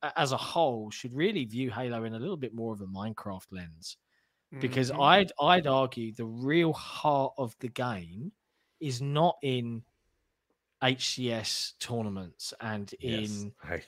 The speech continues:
Speaker 1: Slayer and competitive and sweaty tryhards. We mentioned them earlier in the show. You know who you are. Uh, I, I say that with a tongue in cheek. I love four v four Arena, right? It's my lifeblood. But it's the custom games and the friendships and the laughs that can be made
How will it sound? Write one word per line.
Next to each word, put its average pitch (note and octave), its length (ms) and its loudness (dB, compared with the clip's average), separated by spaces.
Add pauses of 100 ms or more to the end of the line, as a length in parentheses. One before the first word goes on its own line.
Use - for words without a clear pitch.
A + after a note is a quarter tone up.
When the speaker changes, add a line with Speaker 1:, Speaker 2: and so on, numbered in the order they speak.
Speaker 1:
Slayer C3 1000 6
and A#2 140 -4
competitive B2 720 0
and A2+ 120 -6
sweaty C3 580 0
tryhards. A2+ 600 4
We A#2+ 80 0
mentioned B2+ 340 -2
them A#2+ 60 0
earlier A2+ 260 0
in G#2 60 -4
the G#2 80 -6
show. A2 180 -4
You B2 160 0
know A#2 120 -2
who F#2+ 140 -10
you E2+ 180 -10
are. E2 140 -18 (720)
Uh, A#2 220 4
I, D3+ 200 8
I F3+ 280 10
say A#3 220 10
that E3 140 10
with D3+ 80 2
a D3 40 2
tongue C#3+ 220 2
in C3 60 0
cheek. B2 240 0
I C3+ 100 4
love C#3+ 200 6
four C3+ 220 -2
v A#2+ 120 -2
four G#2+ 260 -6
Arena, F#2 300 -6
right? F#2+ 180 -8
It's - 160 -14
my A2 80 0
lifeblood. G2 520 -6 (400)
But C3+ 180 2
it's C#3+ 220 -4
the B2+ 120 -2
custom - 600 -6
games A#2 440 -2
and G#2 100 -10
the G#2+ 60 -10
friendships - 760 0
and A#2 120 -8
the A2 100 -6
laughs A#2 920 0
that - 160 -18
can G#2 160 -10
be G2 120 -8
made F#2 360 -10